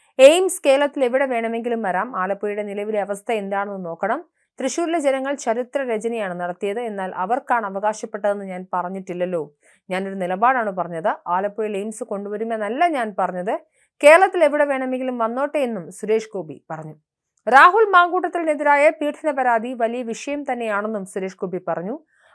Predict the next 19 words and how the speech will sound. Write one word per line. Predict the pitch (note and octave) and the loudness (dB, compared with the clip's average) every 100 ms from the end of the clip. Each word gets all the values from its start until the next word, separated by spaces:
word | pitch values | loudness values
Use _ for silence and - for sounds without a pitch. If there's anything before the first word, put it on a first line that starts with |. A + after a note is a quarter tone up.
| - | 8
"ആ | C4 | 8
പെൺകുട്ടി | D4+ D4 D4 D4+ C#4+ | 10 4 2 -2 -2
എൻ്റെ | B3+ C4+ | 0 0
വീട്ടിലെയും | C#4+ C4 B3+ C4 C4 | 0 -2 -2 -2 -2
പെൺകുട്ടിയാണ്. | A#3 A3 A3+ B3 A3+ G#3 | -4 -4 -4 0 0 0
അത് | B3 G3+ G3+ G3+ | -4 -4 -4 -4
നിയമപരമായതാണ്. | G#3 A#3 B3+ B3 A#3 G3 F#3+ F3 F#3+ B3 G3+ | -4 -2 0 0 0 -2 -2 -2 -4 -6 -4
തെരഞ്ഞെടുപ്പ് | F#3 G#3+ A3 A3 | -4 -4 -4 -2
രാഷ്ട്രീയത്തിൽ | G#3 G3+ - B3+ A#3+ E3+ D3+ _ _ _ A#3 | -2 -2 -4 -4 -2 -4 -6 _ _ _ -2
ഇങ്ങനെയുള്ള | C#4 D4 C#4+ | 0 2 0
വിഷയം | B3+ - D4+ B3+ | -4 -4 -4 0
ബാധിക്കാൻ | B3 B3 C#4 C#4+ C#4 | 0 0 -4 -4 -2
പാടില്ലെന്നും | B3+ A#3+ C4+ C#4+ C4+ B3+ | 4 4 4 0 -4 -6
സുരേഷ് | - G#3+ A3 A3 | -8 -4 -4 -4
ഗോപി | A3+ G3 F3+ D#3+ | -6 -4 -8 -8
വ്യക്തമാക്കിയിട്ടുണ്ട്." | E3 F#3 F#3 F3+ E3+ D#3 D#3 D#3 E3 | -6 -8 -6 -8 -6 -8 -10 -10 -8
എന്തായാലും | F3+ G3+ G3+ | -6 -6 -6
സുരേഷ് | G#3 G#3 | -8 -6
ഗോപി | G3 A3+ A#3+ G#3+ | -2 -2 -2 -6